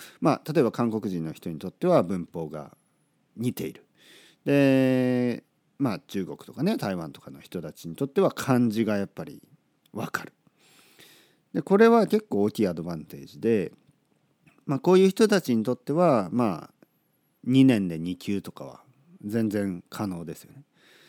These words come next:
で、この人たちは、まあ、例えばアメリカ人の学習者とか、この人たちは、その、アメリカ人の学習者たちは、その、中国系の人たちの、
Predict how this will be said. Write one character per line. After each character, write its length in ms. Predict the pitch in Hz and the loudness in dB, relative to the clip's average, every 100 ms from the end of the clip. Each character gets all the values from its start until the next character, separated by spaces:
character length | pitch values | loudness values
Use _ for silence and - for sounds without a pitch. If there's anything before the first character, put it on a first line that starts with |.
| _ _ _ _ _ _ _ - | _ _ _ _ _ _ _ -2
で、 280 | 170 156 - _ - | 2 2 -2 _ 0
こ 160 | 240 | 4
の 120 | 262 - | 6 4
人 200 | - 160 | 6 6
た 140 | 117 | 4
ち 160 | - 107 | 2 0
は、 440 | 117 98 - - - | 2 2 -4 -12 -4
ま 140 | 139 | -2
あ、 60 | 151 | 2
例 80 | 147 | 4
え 40 | |
ば 80 | 107 | 4
ア 40 | 110 | 4
メ 120 | 123 | 4
リ 100 | 127 | 4
カ 140 | 135 | 4
人 160 | 104 90 | 2 -2
の 80 | 82 | -4
学 200 | 87 - | -10 -8
習 200 | 95 82 | -8 -8
者 160 | - | -10
と 100 | - | -16
か、 140 | - - | -18 -8
こ 180 | - | -2
の 100 | 381 440 | 0 0
人 200 | - 277 | 2 2
た 120 | - | 0
ち 120 | - | 0
は、 320 | 101 95 78 - | 0 0 -4 -10
そ 120 | 87 | -10
の、 300 | 82 82 80 | -8 -8 -8
ア 40 | 123 | -2
メ 100 | 139 | -2
リ 60 | |
カ 140 | 139 156 | 0 0
人 100 | 143 | 0
の 80 | 107 | 0
学 140 | 95 | -4
習 160 | - 117 | -4 -4
者 120 | 101 | -4
た 120 | - | -8
ち 120 | - | -4
は、 140 | 139 123 | 0 0
そ 100 | 101 | -2
の、 140 | 90 | -6
中 300 | - 160 160 | -2 0 2
国 160 | 165 156 _ - | 0 -4 _ -10
系 200 | - 165 | 2 4
の 120 | 156 151 | 4 2
人 220 | 151 180 | 0 0
た 140 | 147 | 0
ち 140 | - 120 | -2 0
の、 360 | 175 156 101 | 2 2 -2